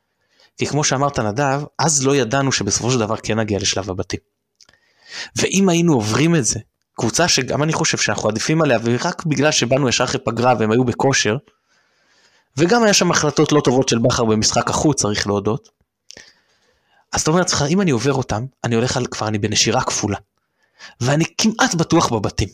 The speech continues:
ואני חוזר לבתים. ופה הודחת, אמרת, וואו, אני עכשיו לש-, שלושה מפגשים כפולים,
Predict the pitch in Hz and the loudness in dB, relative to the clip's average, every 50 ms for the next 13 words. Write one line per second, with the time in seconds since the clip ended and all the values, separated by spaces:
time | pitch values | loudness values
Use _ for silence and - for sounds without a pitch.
0 | _ _ _ _ _ _ - 110 104 - - 104 113 110 107 101 107 - - _ | _ _ _ _ _ _ -6 -4 -4 -2 -2 -2 0 -2 -2 -4 -6 -12 -14 _
1 | _ - - - - - - - - - _ 127 123 - - 220 208 175 131 170 | _ -20 -20 -20 -20 -18 -16 -16 -16 -10 _ -4 -4 -2 0 2 2 2 2 0
2 | 165 - - 123 117 127 - - 113 - - - - 110 - 135 143 - - - | -2 -2 -4 -6 -6 -6 -4 -4 -4 -4 -4 -4 -4 -4 -4 -2 -2 0 0 -2
3 | 120 117 110 - - - - _ _ _ _ _ - - - - 113 - - 139 | -2 -2 -2 -2 -2 -4 -8 _ _ _ _ _ -6 -4 -2 -2 -2 0 0 0
4 | 131 131 117 107 110 - 131 120 - - - - - - 127 127 123 117 117 110 | 2 0 0 0 0 -2 -2 -2 -4 -6 -6 -6 -4 -2 0 2 2 2 0 -2